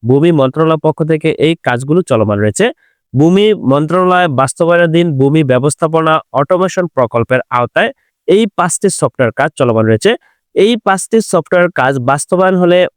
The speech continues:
ভূমি মালিকগণ ঘরে বসে অনলাইনের মাধ্যমে এই সকল সেবাগুলো পাবেন, যার কারণে নামজারি সকল কার্যক্রম বন্ধ ঘোষণা রয়েছে। সারা বাংলাদেশের ভূমি অনলাইন সেবা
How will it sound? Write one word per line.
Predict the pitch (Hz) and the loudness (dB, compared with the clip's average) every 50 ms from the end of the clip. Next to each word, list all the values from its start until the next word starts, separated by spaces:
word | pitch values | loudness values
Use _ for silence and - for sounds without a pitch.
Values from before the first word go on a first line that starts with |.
| _ _ - 113 | _ _ -4 0
ভূমি | 123 139 151 175 180 | 2 2 4 4 4
মালিকগণ | 170 143 120 120 120 117 120 151 170 - - 120 117 | 2 2 2 2 2 0 0 -2 -2 -2 -4 -4 -2
ঘরে | 123 135 147 175 185 | 0 2 2 2 2
বসে | 151 143 139 - - 165 - - _ - 147 | 2 0 0 0 -2 -4 -4 -4 _ -4 -2
অনলাইনের | 156 165 180 185 190 196 185 151 | 0 2 2 2 2 2 2 0
মাধ্যমে | 120 113 110 123 135 185 214 - _ _ _ _ _ _ - | 0 0 0 0 0 0 -2 -4 _ _ _ _ _ _ -2
এই | 165 185 214 190 - | 0 0 0 0 -2
সকল | - 147 139 - - 185 196 185 | -4 -4 -4 -2 0 -2 -2 0
সেবাগুলো | - - 139 135 143 143 160 202 233 - - | 0 0 0 0 0 2 0 0 0 0 -2
পাবেন, | 110 101 98 101 - - _ _ _ _ _ _ - | -4 -4 -4 -4 -8 -10 _ _ _ _ _ _ -6
যার | 110 135 139 160 180 180 | -2 -2 0 0 -2 -2
কারণে | - 190 185 190 190 190 190 190 190 - - 117 117 | 0 0 0 2 2 2 2 0 0 -2 -2 -2 0
নামজারি | 120 131 147 160 160 175 175 180 180 180 - - - | 0 0 0 0 0 2 2 2 0 0 -2 -2 -4
সকল | 135 131 - - 196 214 - _ _ _ _ _ | -4 -2 -2 -2 -2 -2 -4 _ _ _ _ _
কার্যক্রম | - 123 123 123 135 131 - 156 170 175 151 | -4 -4 -2 0 -2 -2 0 0 0 0 2
বন্ধ | 131 127 123 120 117 117 110 | 2 2 2 2 2 0 0
ঘোষণা | 113 - - 123 120 | 0 0 0 0 2
রয়েছে। | 120 117 - - 226 - _ _ _ | 2 0 0 -2 -4 -4 _ _ _
সারা | - - 147 160 196 190 | -4 -2 0 0 0 0
বাংলাদেশের | 170 156 160 170 180 185 208 - - 202 196 180 | 0 0 0 0 0 0 0 0 2 2 2 2
ভূমি | 156 151 160 175 185 | 2 2 2 4 4
অনলাইন | 170 151 139 135 139 139 131 | 4 4 2 2 0 0 0
সেবা | - 151 143 175 | 0 0 0 0